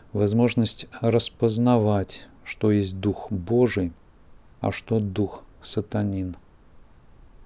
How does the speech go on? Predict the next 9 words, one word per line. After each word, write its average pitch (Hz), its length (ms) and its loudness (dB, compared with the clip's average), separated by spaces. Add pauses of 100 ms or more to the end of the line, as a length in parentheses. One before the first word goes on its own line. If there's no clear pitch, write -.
(680)
Обратим 107 560 4 (160)
внимание, 113 600 4
насколько 110 480 4
поучительны 104 800 0
бывают 101 480 2
для 101 180 2
человека 107 640 0
его 95 420 0 (640)
падения. 101 640 0